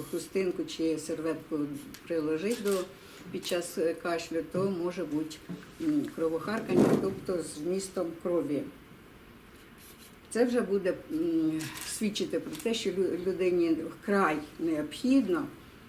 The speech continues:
звертатися до лікарні, тому що і за допомогою до лікарів, тому що самолікування тут не допоможе. І як ви побачите, коли ми, я буду говорити про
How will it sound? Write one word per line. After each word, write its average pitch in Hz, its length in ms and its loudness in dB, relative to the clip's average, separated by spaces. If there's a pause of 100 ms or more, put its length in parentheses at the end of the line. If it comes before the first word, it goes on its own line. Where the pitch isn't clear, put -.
(120)
звертатися 170 920 0
до 180 100 2
лікарні, 143 600 0
тому 175 260 0
що 156 420 0 (960)
і 156 60 0
за 143 140 0
допомогою 165 680 0
до 196 60 2
лікарів, 185 540 2
тому 165 240 -2
що - 220 -6
самолікування 190 1080 2 (480)
тут 190 220 2
не 196 320 2
допоможе. 196 720 0 (480)
І 160 120 2 (220)
як 180 200 2
ви 180 80 2
побачите, 170 680 0
коли 160 260 0
ми, 160 160 0 (100)
я 160 100 2
буду 151 240 0
говорити 160 520 0
про 156 360 -2